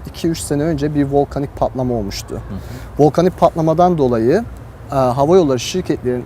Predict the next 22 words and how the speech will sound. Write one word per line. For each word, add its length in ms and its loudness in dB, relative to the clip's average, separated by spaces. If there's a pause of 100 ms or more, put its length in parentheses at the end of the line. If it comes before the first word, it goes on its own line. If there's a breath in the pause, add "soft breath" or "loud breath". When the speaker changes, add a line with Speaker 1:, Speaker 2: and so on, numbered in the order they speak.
Speaker 1:
uçması 520 -4
hemen 260 0
hemen 180 0
imkansız 520 -2
hale 220 2
geliyor. 380 -4
Speaker 2:
Hı. 540 -12
Speaker 1:
Veya 340 6 (360)
gittiğin 400 0
ülkede 340 4
savaş 400 0
çıktı. 380 -4 (680)
İmkanı 480 4
yok, 200 2 (120)
inme 300 2
durumu 300 4
yok. 220 2 (380)
Bu 220 4
gibi 240 6
durumlarda, 680 0 (300 loud breath)
buna 220 4
benzer 560 2